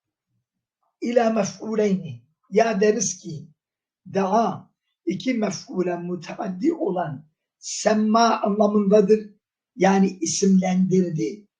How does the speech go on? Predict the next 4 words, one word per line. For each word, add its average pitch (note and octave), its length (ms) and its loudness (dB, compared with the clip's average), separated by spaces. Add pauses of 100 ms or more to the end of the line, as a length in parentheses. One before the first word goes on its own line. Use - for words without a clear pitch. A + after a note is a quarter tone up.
(560)
En G3 280 2
da'u F#3+ 400 2
lirrahmani F3+ 960 0
veleda, G#3 680 2